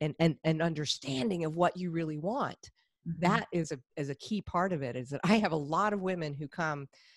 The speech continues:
Speaker 1: to me and they're like, "I really don't know what I want," because they've gotten really disconnected from it, from not putting themselves in the picture.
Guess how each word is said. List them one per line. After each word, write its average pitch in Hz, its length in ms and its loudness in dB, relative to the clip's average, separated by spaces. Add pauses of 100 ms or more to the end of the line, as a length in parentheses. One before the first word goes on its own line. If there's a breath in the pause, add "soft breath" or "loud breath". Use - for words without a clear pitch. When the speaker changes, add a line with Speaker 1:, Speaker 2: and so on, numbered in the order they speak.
(140 soft breath)
Speaker 1:
to 180 100 -4
me 151 460 -2
and 139 360 -2 (440)
they're 175 80 -2
like, 160 200 0
"I 196 60 4
really 233 220 2
don't 247 160 0
know 240 140 2
what 214 140 4
I 143 80 4
want," 135 280 -2
because 160 300 -4
they've 165 360 -4
gotten 190 300 6
really 180 240 -2
disconnected 147 800 -6
from 139 260 -4
it, 120 180 -8 (320)
from 147 280 -4
not 139 360 0 (800)
putting 156 300 -2
themselves 127 640 -6
in 127 100 -8
the 107 60 -8
picture. - 480 -6